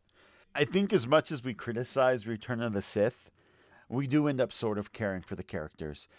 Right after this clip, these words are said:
Maybe not all of them, of course, but I, I do think we care about Obi-Wan and Anakin's friendship, and, and, and when we see Anakin hurt,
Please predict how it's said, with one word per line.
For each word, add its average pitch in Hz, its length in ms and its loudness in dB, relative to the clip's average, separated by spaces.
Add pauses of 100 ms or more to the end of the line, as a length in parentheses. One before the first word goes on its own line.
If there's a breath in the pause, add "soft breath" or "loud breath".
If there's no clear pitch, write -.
(200 soft breath)
Maybe 214 640 4
not 143 220 6
all 135 200 6
of 95 120 0
them, 90 220 -2
of 87 140 -12
course, 87 520 -4
but 98 240 0 (100)
I, 107 180 -4
I 107 120 -6
do 113 200 -10
think 113 300 -8
we 101 420 -4 (360 soft breath)
care 120 280 -2
about 107 220 -2
Obi-Wan 104 720 -2 (300)
and 110 180 -4
Anakin's 104 720 -4
friendship, 104 760 -4
and, 82 260 -8 (460 soft breath)
and, 107 480 -2
and 117 460 -4
when 127 220 2
we 131 100 -2
see 143 300 0
Anakin 120 540 -2
hurt, 117 520 -4